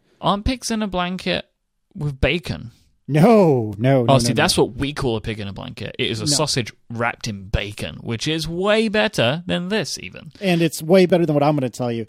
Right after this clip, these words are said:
Speaker 2: So pig in a
Speaker 1: It's
Speaker 2: blanket
Speaker 1: like a
Speaker 2: to us
Speaker 1: hot dog with a, with puff pastry on the outside,
Speaker 2: Yep,
Speaker 1: right?
Speaker 2: that is
Speaker 1: Yeah.
Speaker 2: correct. It is a hot dog with puff pastry around it. And typically the hot dog peeks out of the puff
Speaker 1: Yeah.
Speaker 2: pastry. So you can see the hot dog. Where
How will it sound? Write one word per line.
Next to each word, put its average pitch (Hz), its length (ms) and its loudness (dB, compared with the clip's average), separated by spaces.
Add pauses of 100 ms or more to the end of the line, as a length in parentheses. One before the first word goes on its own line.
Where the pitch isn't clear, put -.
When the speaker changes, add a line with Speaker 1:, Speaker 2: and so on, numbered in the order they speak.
Speaker 2:
So 190 120 4
pig 254 140 4
in 233 60 0
a - 20 2
Speaker 1:
It's 175 60 0
Speaker 2:
blanket 170 220 2
Speaker 1:
like 156 80 4
a 143 40 4
Speaker 2:
to 139 60 4
us 175 100 8
Speaker 1:
hot - 160 2
dog 147 420 2
with 127 200 0
a, 120 160 0 (300)
with 120 160 0
puff 120 200 -2
pastry 120 320 -4
on 101 80 -8
the 95 100 -6
outside, 110 380 -4
Speaker 2:
Yep, 131 140 4
Speaker 1:
right? 123 100 -6 (140)
Speaker 2:
that 135 200 2
is 143 120 0
Speaker 1:
Yeah. - 80 -8
Speaker 2:
correct. 120 260 0
It 123 80 -4
is 117 100 -6
a 120 80 0
hot 143 180 0
dog 147 220 4
with 127 120 -6
puff 131 180 0
pastry 120 400 -2
around 120 220 -2
it. 156 120 -2
And 160 120 -2
typically 269 420 0
the 190 140 0
hot 180 260 -4
dog 160 340 2 (300)
peeks - 380 -4 (120)
out 170 400 -2
of 135 460 2
the 127 140 0
puff 131 200 2
Speaker 1:
Yeah. 101 60 -10
Speaker 2:
pastry. 123 420 0
So - 100 0
you 151 140 4
can 151 160 -4
see 180 260 0
the 143 120 2
hot 120 180 -2
dog. 117 160 -2
Where 143 220 4